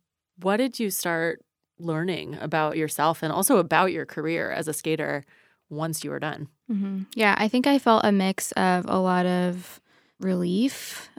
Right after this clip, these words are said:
Speaker 2: um, when I first retired, and then that kind of quickly morphed into some devastation and confusion. The relief came, I think, from the pressure of, like, not having to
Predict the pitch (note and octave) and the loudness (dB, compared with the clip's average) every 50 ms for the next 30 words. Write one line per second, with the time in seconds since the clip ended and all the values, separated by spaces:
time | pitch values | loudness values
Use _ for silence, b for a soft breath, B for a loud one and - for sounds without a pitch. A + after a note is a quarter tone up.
0 | - - A3+ G#3+ G#3+ G#3 G#3 G#3 G#3 G#3 G#3+ G#3 - A3 G#3+ G3+ - G#3+ G#3 A3 | -8 -4 -2 0 2 2 2 2 2 2 0 0 0 -2 -2 -2 -2 -4 -2 0
1 | G#3+ G#3+ G#3+ G#3+ G#3+ G3+ - - F#3+ F#3 F#3 F3+ F3+ F3+ F3+ F3+ F3+ F3+ F3+ F3+ | 2 2 4 4 4 2 2 0 2 2 2 2 2 2 2 2 0 0 -2 0
2 | - F3+ F3+ - - F#3+ F3+ F3 - - F#3 - F3+ F3+ F3 F3 F3 E3+ F3 - | 0 -2 -2 -2 -2 -2 -2 -2 -2 -4 -6 -4 -4 -4 -4 -4 -4 -4 -6 -6
3 | - F3 F3 F3+ F3+ - - - E3+ - - F#3+ F#3+ - - - - F3+ F3+ - | -6 -6 -4 -4 -6 -4 -4 -4 -4 -4 -4 -4 -6 -6 -4 -4 -4 -4 -6 -6
4 | - - F3+ F3+ - - - F3+ - - E3+ - F#3+ - - - - - F3+ - | -6 -8 -8 -6 -6 -6 -6 -6 -6 -8 -8 -8 -10 -8 -8 -8 -8 -6 -6 -6
5 | - - - G3+ G3 F#3+ F#3+ F#3 F#3+ G3 G#3 A3+ A3 - - - G3+ F#3+ F#3 F#3 | -6 -6 -6 -2 -2 -2 0 0 2 2 4 4 2 0 0 0 2 2 4 2
6 | F#3 - - - - - - - - - C4 A#3 - A#3 G#3 G3+ F#3+ F#3+ - - | 0 -2 -4 -10 -16 -14 -14 -4 2 4 4 4 6 4 4 4 2 -2 0 0
7 | F#3+ F#3+ - - F3+ F3 F3 F3 E3+ E3+ F3 F3 E3+ D#3+ - - F3+ F3+ F3 F3 | 0 0 2 0 0 0 0 0 -2 -4 -4 -4 -4 -4 -4 -2 0 2 2 2
8 | F#3 E3+ E3 E3 E3 E3 - F3+ E3+ E3 E3 E3 E3+ | 0 -2 -2 -4 -4 -6 -6 -6 -4 -4 -4 -6 -6